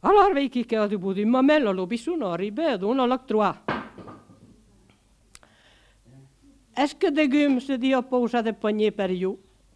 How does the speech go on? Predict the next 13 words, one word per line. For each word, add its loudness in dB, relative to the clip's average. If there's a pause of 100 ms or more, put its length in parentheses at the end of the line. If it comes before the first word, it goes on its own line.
(1800)
"Crese 0
che 2
sì, 0
mio 0
bravo -2
fenno. -10 (1500)
Ma 2 (500)
ho 0
io 0
bisogno 0
con -2
me 0
mo -2